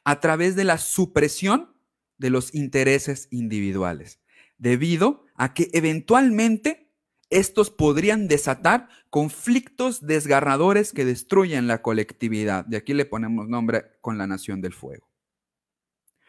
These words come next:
El Estado se encarga de la administración de la vida en bienestar, y a lo largo del tiempo, esta función se encuentra latente, como bien decías anteriormente, en los discursos políticos,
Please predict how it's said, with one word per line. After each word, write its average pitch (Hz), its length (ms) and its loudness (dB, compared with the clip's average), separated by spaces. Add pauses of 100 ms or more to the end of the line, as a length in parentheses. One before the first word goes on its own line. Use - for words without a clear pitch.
(680)
El 170 160 6
Estado 185 720 2 (100)
se - 220 -8
encarga 165 760 -2 (220)
de 151 140 -2
la 151 120 2
administración 160 1080 -2
de 139 100 0
la 131 140 0
vida 156 260 -2
en 110 80 -4
bienestar, 101 600 -6 (200)
y 143 100 -2
a 156 60 2
lo 156 120 6
largo 220 420 2
del 147 260 0
tiempo, 151 680 -2 (240)
esta 196 260 0
función 151 800 -2 (180)
se - 180 -4
encuentra 208 600 -2
latente, 196 680 0
como 131 300 0
bien 175 260 2
decías 170 380 2
anteriormente, 160 840 2
en 139 140 2
los 139 120 0
discursos 208 600 -4
políticos, 202 800 -2